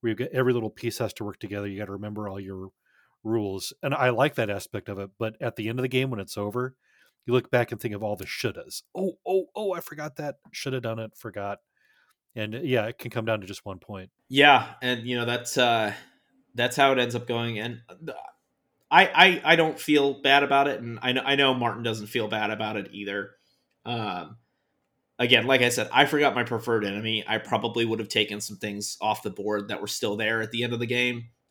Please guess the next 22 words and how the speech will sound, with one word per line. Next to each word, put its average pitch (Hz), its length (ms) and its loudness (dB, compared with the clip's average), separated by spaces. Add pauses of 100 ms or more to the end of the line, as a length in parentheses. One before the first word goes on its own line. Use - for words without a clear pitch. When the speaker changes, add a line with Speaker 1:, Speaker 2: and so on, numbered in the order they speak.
Speaker 2:
if 123 140 -2
I 113 80 8
had 113 160 0
remembered 120 400 -2
that. 120 320 4 (520)
And 113 220 4
his 120 240 0
Melta 113 340 -2
squad 104 580 -2 (580)
might 110 240 -2
have, 101 200 -2
might 107 200 -2
have 104 120 -8
lived 107 220 -4
an 104 100 -6
extra 98 300 -10
turn 95 520 -8 (520)
i-, 107 160 -2
if 104 240 -4
not 95 300 -8
for, 87 480 -6
uh, 85 260 -10